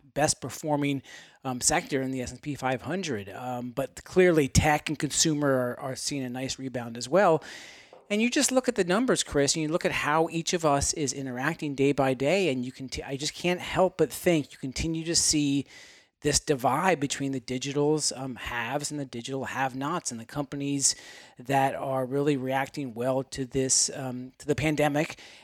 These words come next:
And as we are using more Zoom and Google solutions and Microsoft solutions, Apple,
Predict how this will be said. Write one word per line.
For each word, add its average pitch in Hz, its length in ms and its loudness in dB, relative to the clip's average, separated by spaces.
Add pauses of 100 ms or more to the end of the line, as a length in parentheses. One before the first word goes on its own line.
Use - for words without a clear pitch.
And 135 160 -8
as 131 220 -2
we 147 240 2
are 139 640 4
using 143 400 0
more 143 500 2 (200)
Zoom 147 720 4
and 127 680 -10 (140)
Google 175 360 6
solutions 143 1080 2
and 127 520 -10
Microsoft 151 600 4
solutions, 135 540 -2
Apple, 147 360 -4